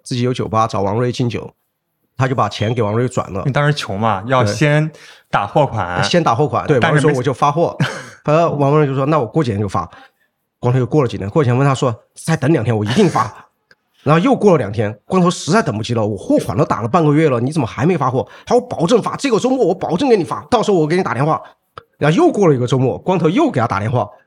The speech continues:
Speaker 1: 他说：“你放心，发了，发了，<laughs> 真发了。”然后光头就：“行吧。”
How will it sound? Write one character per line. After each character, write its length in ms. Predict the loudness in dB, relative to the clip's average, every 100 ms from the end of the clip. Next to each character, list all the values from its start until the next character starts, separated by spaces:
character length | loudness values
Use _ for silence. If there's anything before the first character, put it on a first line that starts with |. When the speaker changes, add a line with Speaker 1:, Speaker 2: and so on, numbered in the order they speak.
| _ _ -12 -6
Speaker 1:
他 80 |
说 100 | -4 0
：“你 100 | 0
放 240 | 4 2
心， 200 | 4 0
发 300 | -2 -2 -2
了， 80 | -2
发 320 | -2 -2 2
了， 160 | 2 2 -8 -20 _
<laughs> 280 | _ -4 -4 -2
真 200 | -2 0
发 260 | 0 2 2
了。” 360 | 0 -6 -18 -10 -6
然 0 |
后 80 |
光 140 | -2 0
头 40 |
就 120 | 0 -2
：“行 220 | -2 0
吧。” 180 | 0